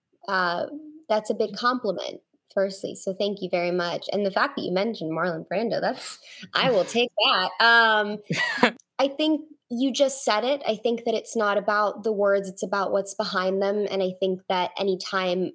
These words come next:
Speaker 1: I approach a scene that has dialogue, you know, she's always taught me to look at the lines and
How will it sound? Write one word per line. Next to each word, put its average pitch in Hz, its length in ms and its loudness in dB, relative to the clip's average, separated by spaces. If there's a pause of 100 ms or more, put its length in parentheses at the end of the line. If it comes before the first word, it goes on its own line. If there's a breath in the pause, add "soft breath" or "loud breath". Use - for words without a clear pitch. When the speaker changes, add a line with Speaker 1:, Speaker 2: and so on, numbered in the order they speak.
Speaker 1:
I 190 300 0 (120)
approach 196 600 0
a 202 40 -6
scene 180 640 0 (380)
that 185 100 0
has 226 460 0
dialogue, 180 720 0 (120)
you 214 180 -2
know, 165 340 -2 (500)
she's - 340 -6
always 196 400 2
taught 196 320 0
me 185 200 2 (160)
to 180 400 0 (560 soft breath)
look 233 300 2
at 233 120 0
the 214 100 4
lines 202 680 4
and 190 500 2